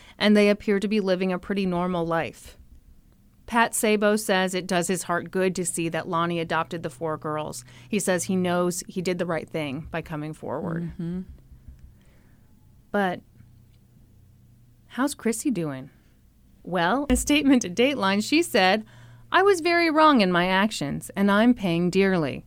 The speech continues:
Speaker 1: Anyone who has been through a divorce that never ends can understand I was at the end of my rope."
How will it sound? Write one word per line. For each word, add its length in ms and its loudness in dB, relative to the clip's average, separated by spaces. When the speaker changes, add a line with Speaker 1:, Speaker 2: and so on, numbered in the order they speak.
Speaker 1:
Anyone 520 6
who 140 2
has 140 0
been 220 4
through 200 0
a 80 4
divorce 540 2
that 180 -2
never 340 2
ends 420 2
can 180 -2
understand 760 2
I 80 6
was 180 0
at 140 0
the 140 -2
end 180 4
of 120 0
my 180 2
rope." 380 0